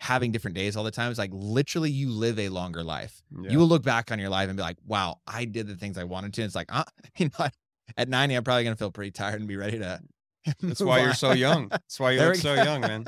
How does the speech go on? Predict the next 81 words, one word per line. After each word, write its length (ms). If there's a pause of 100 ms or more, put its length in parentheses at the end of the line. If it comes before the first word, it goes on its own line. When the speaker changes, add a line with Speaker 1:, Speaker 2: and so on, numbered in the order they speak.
(120)
Speaker 2:
That's 240
it. 220 (100)
Speaker 1:
<laughs> 80
Too 180
kind, 360
too 160
kind. 360 (840)
So 340 (680)
I 60
wanna 160
talk 180
about 220
debt. 280 (160)
A 60
lot 240
of, 180
and 180
I 80
was 100
just 140
at 100
a 80
Grant 260
Cardone 240
event 180
last 200
couple 180
of 60
days 280
talking 280
about 240
debt 300
and, 360
and 280
leveraging 460
attention 540
and, 220
and 340
smart 300
ways 160
to 40
be 80
investing 400
in 80
yourself. 340
And 80
it's 100
just 160
a 60
good 200
reminder. 340
Yeah, 200
I've 120
read 120
the 80
books, 280
but 100
when 100
you 80
get 140
in 140
rooms 560
with 360
people 260
that 100
are 60
doing 320
big 200
things, 260
there's 160
a 60
different 420
energy 360
that 160
you 120
get. 260
There's 220
different 400
things 220
that 140
happen 600